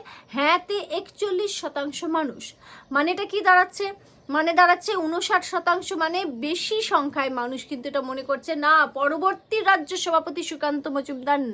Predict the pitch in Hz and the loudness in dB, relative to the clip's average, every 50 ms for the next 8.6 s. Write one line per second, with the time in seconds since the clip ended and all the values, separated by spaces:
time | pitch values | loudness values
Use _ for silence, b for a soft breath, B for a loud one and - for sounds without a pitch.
0 | 196 202 220 233 254 269 262 240 196 160 - - - _ _ _ _ _ _ _ | -4 -2 -2 0 2 2 2 0 -2 -6 -12 -20 -20 _ _ _ _ _ _ _
1 | _ _ _ - 285 277 311 381 403 285 214 - - _ _ _ _ _ _ _ | _ _ _ -4 -4 -2 -2 -2 -6 -8 -10 -12 -16 _ _ _ _ _ _ _
2 | _ B B B B B B B B B 330 349 359 349 349 359 370 381 427 359 | _ B B B B B B B B B 8 8 8 8 8 8 8 8 8 6
3 | 311 311 339 370 453 381 320 311 330 339 339 415 370 359 - - 359 294 294 302 | 4 4 2 0 -2 -2 0 2 2 2 2 0 -4 -4 -2 2 4 6 8 8
4 | 359 370 359 320 285 320 359 370 294 262 339 320 247 226 294 302 381 440 - - | 8 6 6 0 -2 -2 -2 -2 -2 -4 -4 -4 -4 -2 -2 0 0 -2 -2 -2
5 | - 415 381 - 415 403 370 - 330 330 339 _ - - 440 - 440 370 370 339 | -4 -4 -4 -4 -4 -4 0 2 0 0 0 _ -6 -6 -6 -4 -4 -4 -4 -2
6 | - 392 330 311 311 302 294 302 302 311 349 370 392 330 359 311 294 294 294 311 | -2 -4 -2 0 0 0 0 0 -4 -4 -4 -4 -2 0 2 2 2 2 0 -2
7 | 285 - 320 - - 285 285 285 - - 285 277 277 302 269 294 311 311 277 294 | -8 -10 -8 -4 -2 -2 -2 -2 -4 -6 -6 -6 -4 -4 -4 -4 -4 -6 -8 -8
8 | 330 330 330 - - - 311 339 392 427 427 | -8 -8 -8 -8 -8 -8 -4 -2 -2 0 0